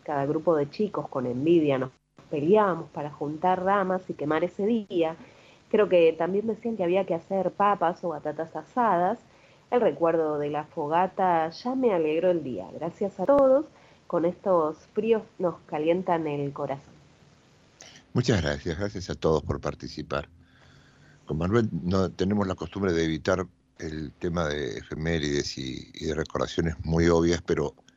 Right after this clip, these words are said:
Speaker 2: como el, en el día de hoy seguramente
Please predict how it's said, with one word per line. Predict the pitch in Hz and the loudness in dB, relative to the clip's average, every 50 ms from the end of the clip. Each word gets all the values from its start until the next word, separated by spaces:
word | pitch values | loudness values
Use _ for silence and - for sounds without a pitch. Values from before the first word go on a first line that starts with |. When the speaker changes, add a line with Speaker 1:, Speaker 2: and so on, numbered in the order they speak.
| _ _ _ _ - - - _ _ _ _ _ _ _ _ - | _ _ _ _ -20 -20 -20 _ _ _ _ _ _ _ _ -6
Speaker 2:
como | - 90 85 85 85 85 80 76 - - _ _ _ _ _ _ - | -4 -2 0 0 0 0 0 -2 -4 -8 _ _ _ _ _ _ -10
el, | - 95 90 - - - - - _ _ _ - - - | -8 -8 -8 -8 -14 -20 -20 -20 _ _ _ -16 -8 -4
en | 92 90 | -2 0
el | 92 95 95 | 2 2 4
día | 107 123 127 117 | 4 4 6 6
de | 107 98 98 | 6 6 6
hoy | 104 107 104 98 | 4 4 4 2
seguramente | - 95 90 90 87 87 90 95 95 85 - 92 85 82 | 0 -2 -2 0 0 0 0 0 -2 -2 0 0 -2 -2